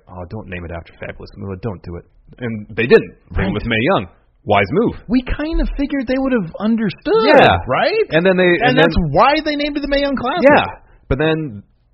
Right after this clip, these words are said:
Speaker 1: you know, a couple, or this last week on, on Raw when they announced it, Fabulous Moolah, we're like,
Speaker 2: Let me ask you
Speaker 1: Really?
Speaker 2: something. Let me ask you something. Speculate, and there's no way we can know. There's no way we can know. Do you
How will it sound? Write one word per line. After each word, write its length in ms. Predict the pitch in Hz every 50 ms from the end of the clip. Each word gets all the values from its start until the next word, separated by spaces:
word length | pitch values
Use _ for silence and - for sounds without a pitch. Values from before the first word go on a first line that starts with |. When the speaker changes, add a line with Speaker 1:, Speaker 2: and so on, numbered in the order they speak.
| _ _ _ _ _ _ _ _ - -
Speaker 1:
you 80 | 123 117
know, 100 | 113 120
a 60 | 117
couple, 160 | 117 104 -
or 240 | - 104 101 104 110
this 240 | 101 101 98 - 117
last 160 | 113 113 - - 143
week 160 | 151 147 -
on, 380 | 143 139 139 139 135 135 120 87
on 240 | 123 131 135 139 135
Raw 320 | 131 156 180 196 180 165
when 40 | 151 147
they 60 | 139
announced 240 | 151 185 214 208 -
it, 160 | 120 110 - - - _ _ _ _ _ - - -
Fabulous 400 | 90 87 92 92 113 120 123 123 147
Moolah, 240 | 156 190 196 165 143
we're 160 | 139 127 117
like, 80 | 110 104 - _ _ _ _ _ _ _ - - _ - - -
Speaker 2:
Let 120 | - 359 392 381
me 60 | 349 294 233
ask 160 | 180 139 -
you 80 | 127 131 185
Speaker 1:
Really? 160 | 269 330 349 339 269
Speaker 2:
something. 80 | 165 196
Let 80 | 233
me 100 | 262 247 220
ask 80 | 196 165
you 120 | 120 98 107
something. 180 | 101 90 92 98 - - -
Speculate, 480 | - 202 196 - 147 107 92 85 85
and 80 | 95 110 127
there's 80 | 127 127
no 160 | 156 160 156
way 160 | 151 139 131
we 80 | 123 120
can 160 | - 127 113
know. 180 | 101 90 85 82 - - 98
There's 160 | 107 101 101
no 240 | 117 120 123 123 113
way 140 | 107 101 98
we 140 | 98 95 90
can 140 | 104 95 90
know. 160 | 85 82 73 71 - - - - - - - - - - - - - - - - - - - - - - -
Do 60 | 170 208
you 80 | 311